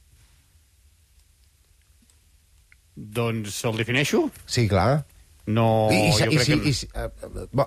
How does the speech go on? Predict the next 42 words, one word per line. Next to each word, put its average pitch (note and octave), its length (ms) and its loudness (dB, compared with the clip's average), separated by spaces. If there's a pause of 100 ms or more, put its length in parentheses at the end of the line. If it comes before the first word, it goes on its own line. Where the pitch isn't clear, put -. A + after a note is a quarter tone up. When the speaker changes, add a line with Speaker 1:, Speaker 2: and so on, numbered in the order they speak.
(100)
Speaker 2:
eh, C3+ 480 0
no D#3+ 160 4
tens G#3 160 0
sentit F3 240 2
la F3 160 4
salutació B2+ 480 0
que B2 120 0
suposo A#2+ 260 2
que B2 80 4
has G#2 100 0
fet. C#3 220 0 (100)
Bona A#2 240 2
nit. C3+ 160 4
Speaker 1:
Ah, C3+ 220 0 (300)
bona B2 200 -2
nit, G2 120 -4
bona F#2+ 180 -6
nit. G#2 160 -6 (140)
Sí, F#2 120 -10
sí. F#2+ 140 -6 (460)
Doncs, A#2+ 420 0
eh, A#2 800 4
vaja, B2 160 -2
és A2+ 60 -8
que C3 80 -4
no A#2+ 40 0
ha A2+ 60 -2
tingut A#2 180 -4
opcions. A2+ 480 -4
El F#2 160 0
Barça G#2+ 300 0 (420)
li A#2 80 2
ha G#2+ 80 -2
passat A#2+ 240 0
per A2+ 100 0
sobre, C#3 360 2 (180)
inferior A#2+ 440 0
des A2+ 120 2
del A2+ 220 2
primer A#2 180 2
minut. C#3 400 2 (320)
Eh, A2 300 2